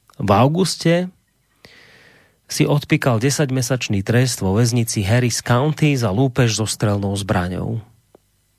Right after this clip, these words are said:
Floyd mal ešte dve obvinenia z deväťdesiatych rokov za krádež a obchodovanie so zakázanými látkami. Bavíme sa o tomto človeku.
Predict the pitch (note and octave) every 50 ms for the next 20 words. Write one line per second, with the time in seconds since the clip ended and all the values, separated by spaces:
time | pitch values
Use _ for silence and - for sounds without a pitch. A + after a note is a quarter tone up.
0 | _ _ - - - - - D3 E3+ F#3+ A3+ A3 - - D3+ C#3 C3+ C3+ C3+ -
1 | - - C3 A2 G2 G#2+ G#2+ B2+ B2 B2 G#2+ G#2 A2+ C#3+ D3+ D#3+ D#3 D3+ D3+ D3
2 | C#3 C3+ B2+ A#2+ B2 A#2 A#2 A#2 A2+ A#2 A#2 - A#2+ G#2 - F#2 F2 G2 A#2 B2+
3 | A#2+ - C3+ A#2+ A2 G2+ E2+ - - A#2 A#2+ A#2+ B2+ B2 B2 B2+ B2 - - -
4 | G#2 A2 - - - A#2+ G#2 G#2+ G2+ G2 F#2 F#2 F#2 E2+ F2+ F2 F2+ G#2 G#2 -
5 | - G#2 F#2+ F#2+ F#2+ F2+ F2 F2 E2+ E2+ F2 E2+ F2 - - - - F#2+ F2+ F2+
6 | G2 - - _ _ _ _ _ _ _ _ _ _ _ _ _ - - - -
7 | - _ _ _ _ - C3 C3+ D3 E3 E3 D3+ - D#3+ D3+ C3+ - D3 B2+ -
8 | C3+ - C3+ A#2 G#2+ G2+ G2+ - - -